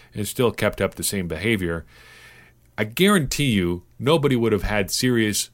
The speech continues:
substantial concerns about his behavior. Everybody would have just said,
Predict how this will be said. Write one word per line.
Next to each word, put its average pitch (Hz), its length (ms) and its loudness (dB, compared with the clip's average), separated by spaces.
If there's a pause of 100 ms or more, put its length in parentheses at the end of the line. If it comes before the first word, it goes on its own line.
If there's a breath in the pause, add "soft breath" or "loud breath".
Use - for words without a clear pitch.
(100)
substantial 98 600 -4
concerns 90 720 -6 (200)
about 90 280 2
his 82 80 -6
behavior. 87 560 -6 (1500)
Everybody 151 400 4
would 123 160 4
have 120 80 2
just 113 200 0
said, 95 300 0